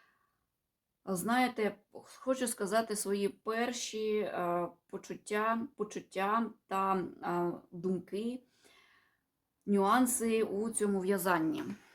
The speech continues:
По-перше, ця пряжа, тобто багато мохеру, так, бо два мохера, е,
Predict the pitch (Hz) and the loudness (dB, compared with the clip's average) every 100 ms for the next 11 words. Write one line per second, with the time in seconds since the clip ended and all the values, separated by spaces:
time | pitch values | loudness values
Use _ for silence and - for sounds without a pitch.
0 | - _ _ _ - - - 220 240 311 | -20 _ _ _ -18 -18 -8 0 4 4
1 | 320 - 302 294 285 233 196 196 180 180 | 4 4 6 6 4 2 2 4 4 4
2 | 208 214 - 196 - 170 185 214 220 190 | 2 -6 -6 -8 -6 2 4 6 4 2
3 | 175 170 190 196 226 285 - _ - 208 | 0 -2 0 0 0 -2 -4 _ -4 -2
4 | 202 180 135 160 165 175 220 226 233 | 0 0 2 0 0 -2 0 2 2